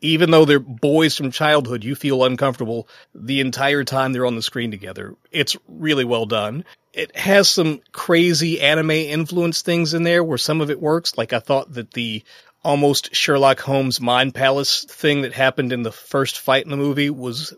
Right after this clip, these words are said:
interesting, and I thought that would carry through. It didn't.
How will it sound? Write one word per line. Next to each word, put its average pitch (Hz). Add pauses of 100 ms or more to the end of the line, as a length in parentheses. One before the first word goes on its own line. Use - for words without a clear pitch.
(140)
interesting, 147
and 117
I 104
thought 117
that 113
would 107
carry 120
through. 123
It 120 (220)
didn't. 131